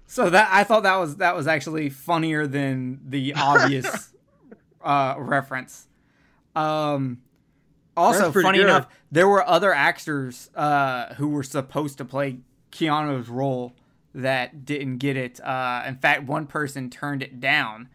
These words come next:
Speaker 1: and that one person is in a movie I referenced earlier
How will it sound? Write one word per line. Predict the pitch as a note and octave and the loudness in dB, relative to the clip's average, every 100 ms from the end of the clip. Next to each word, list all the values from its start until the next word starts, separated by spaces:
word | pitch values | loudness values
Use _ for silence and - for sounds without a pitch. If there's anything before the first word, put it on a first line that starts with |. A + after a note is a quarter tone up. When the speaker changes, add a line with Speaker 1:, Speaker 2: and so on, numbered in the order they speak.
| _ _ _ _ | _ _ _ _
Speaker 1:
and | C#3 C#3 | -6 -4
that | B2+ B2 | -4 -6
one | C#3+ D3+ | -8 -6
person | - C3+ C3+ | -6 -6 -6
is | C3 B2 | -8 -6
in | B2+ | -8
a | |
movie | A#2+ B2 D3 C3+ C3 | -4 -2 -2 -4 -4
I | A#2+ | -8
referenced | B2 B2 A#2+ B2+ A2 - - _ - | -8 -10 -8 -10 -12 -16 -20 _ -8
earlier | C3+ D#3 C#3+ B2+ A#2+ A#2 | -6 -4 -4 -6 -10 -14